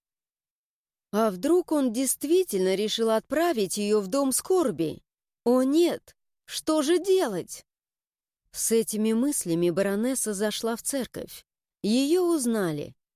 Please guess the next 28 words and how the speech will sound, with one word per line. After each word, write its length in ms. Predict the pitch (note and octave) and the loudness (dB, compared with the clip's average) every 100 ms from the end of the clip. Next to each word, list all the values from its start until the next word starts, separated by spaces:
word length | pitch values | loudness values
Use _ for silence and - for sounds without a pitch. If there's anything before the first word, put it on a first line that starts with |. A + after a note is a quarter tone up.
| _ - | _ -2
и 100 | G#3+ | 0
одна 340 | G#3+ A3 A#3 | 2 0 -2
из 120 | A3 | -2
монахинь 580 | A3 A3+ B3 D4+ - F3+ | -2 -2 -2 -4 -4 -4
пригласила 600 | F3 F3+ F#3 F#3 - G#3 | -2 0 0 0 -2 0
ее 180 | G3+ G3 | 2 0
пройти 340 | - G3+ - | 0 -4 -2
к 80 | A3 | -4
настоятельнице 1080 | G#3 G3+ - G#3 G#3+ C#4 C4+ F#3+ G3 F#3+ G#3 | -2 -2 -2 -2 0 -2 -2 -2 -2 -2 -2
монастыря, 720 | A3 A3+ A3 - C#4 A#3 D#3 - _ _ _ - | -2 -2 -4 -4 -4 -4 -6 -14 _ _ _ -2
при 140 | A3 | 0
котором 500 | A3+ G#3+ C#4 B3+ G#3 | 2 0 2 0 2
был 220 | G3+ G3 | 2 2
расположен 720 | G3 F#3 - G3+ G#3+ G#3 G#3 | 0 -2 -2 0 2 0 -2
приют 460 | - G#3 A3 B3 - | -2 -2 0 -2 -2
и 60 | B3 | -2
церковь. 540 | - C#4+ G3+ - - _ _ _ _ _ _ _ _ _ _ - | -2 -4 -6 -10 -14 _ _ _ _ _ _ _ _ _ _ -2
Елена 460 | G#3 B3+ D4+ F#4 D#4+ | 2 2 2 2 2
Михайловна 640 | D4+ - E4 D#4 C#4 C4+ | 0 0 0 0 0 0
любила 480 | C4+ C#4+ C4+ F4 G3 | 0 0 2 2 0
с 140 | F3 | -4
ней 180 | G#3 G#3 | -2 -2
беседовать. 840 | F3+ A3+ - C4 G3 D#3 C3+ - - _ _ _ | -2 -4 -4 -4 -4 -4 -8 -12 -20 _ _ _
После 380 | A#3 A#3+ A3+ G#3+ | 0 2 2 0
разговоров 680 | G3+ F3 G#3 G3+ B3 F#3+ | 0 0 0 2 2 0
с 80 | D#3 | -4
этой 220 | G3 F3+ | -4 -2
женщиной 720 | F#3+ A3 C#4+ A3+ E3+ D#3+ C3+ | -2 -2 -2 -2 -4 -6 -8